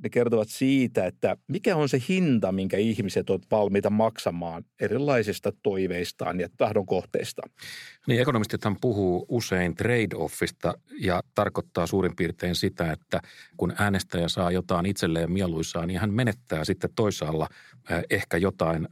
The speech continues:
Speaker 2: äh, muuta. Ja nyt kysymys kuuluu, että miten me saatais näkyväksi tämä valinta, joka on tietysti kaiken oikean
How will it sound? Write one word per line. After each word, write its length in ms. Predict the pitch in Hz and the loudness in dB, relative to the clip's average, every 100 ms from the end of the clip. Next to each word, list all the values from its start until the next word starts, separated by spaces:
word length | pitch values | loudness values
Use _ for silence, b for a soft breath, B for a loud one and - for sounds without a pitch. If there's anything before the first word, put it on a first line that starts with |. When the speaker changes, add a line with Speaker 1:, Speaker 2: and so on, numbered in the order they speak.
| 82 | -4
Speaker 2:
äh, 160 | 82 | -2
muuta. 400 | 107 131 98 87 - B B - | 0 0 0 -2 -6 B B -2
Ja 60 | |
nyt 140 | 135 - | -2 0
kysymys 280 | 180 131 - | 0 0 -2
kuuluu, 240 | 127 113 | 0 0
että 160 | 98 98 | 0 0
miten 280 | 131 175 151 | -2 0 0
me 80 | 101 | 0
saatais 600 | 110 104 - 95 87 110 | 0 0 0 0 0 0
näkyväksi 680 | 135 120 85 78 - - - _ _ - | -2 0 -2 -2 -6 -8 -10 _ _ -2
tämä 300 | 101 92 78 - 104 | 2 2 0 -4 -2
valinta, 340 | 110 95 87 | 0 0 0
joka 240 | 90 87 | -2 0
on 120 | 87 80 | -2 0
tietysti 300 | 87 - - | -2 -4 -6
kaiken 400 | - 87 - 80 b b b | -2 0 0 -4 b b b
oikean 720 | - 107 101 - 95 80 78 | -2 0 0 -2 -2 0 0